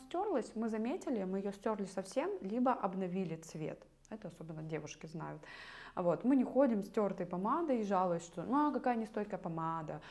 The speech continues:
о, что такое произошло, фу, ничем не буду пользоваться, буду искать ту самую стойкую, а пока ничем не буду пользоваться".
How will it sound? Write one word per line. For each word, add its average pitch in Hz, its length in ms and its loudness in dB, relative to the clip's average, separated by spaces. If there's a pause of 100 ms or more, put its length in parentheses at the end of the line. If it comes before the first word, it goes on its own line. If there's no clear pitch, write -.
(160)
о, 262 280 4
что 262 120 -2
такое 208 240 -4
произошло, 175 580 -4
фу, 269 320 0
ничем 185 260 -2
не 170 60 0
буду 156 200 -6
пользоваться, 294 1040 0
буду 175 280 -2
искать 285 520 4
ту 175 80 -6
самую 165 360 -2
стойкую, 294 560 2
а 165 40 0
пока 202 260 -2
ничем 202 300 -2
не 180 60 -2
буду 165 220 -4
пользоваться". 151 580 -6